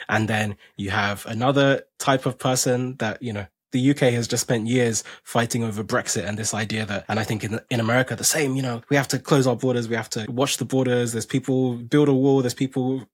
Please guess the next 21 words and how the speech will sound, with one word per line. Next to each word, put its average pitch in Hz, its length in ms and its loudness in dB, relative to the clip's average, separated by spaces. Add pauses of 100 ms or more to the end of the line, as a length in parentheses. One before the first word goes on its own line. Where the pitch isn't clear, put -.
(160)
climbing 131 420 2
over 120 400 0
and 113 180 -4 (240)
coming 127 300 4
in 123 100 2
on 110 140 0
boats 120 340 0
and, 110 160 -4
and 117 240 -6
all 127 160 0
of 107 100 -4
this 110 160 -2 (140)
stuff. - 540 -2 (160)
I 127 80 4
think, - 420 0 (180)
you 151 60 2
know, 147 160 4
I've 123 180 2
heard 147 200 2
you 123 80 -2
talk 135 180 -2